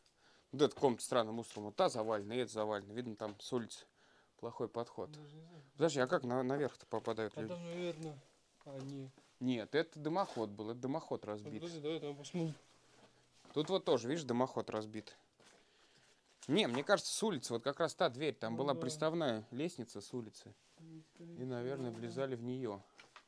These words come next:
Speaker 1: Проверим. О, смотрите-ка.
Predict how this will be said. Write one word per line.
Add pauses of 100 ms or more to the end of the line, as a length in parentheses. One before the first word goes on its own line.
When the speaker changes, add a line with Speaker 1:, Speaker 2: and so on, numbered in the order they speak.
(2250)
Speaker 1:
Проверим. (1200)
О,
смотрите-ка.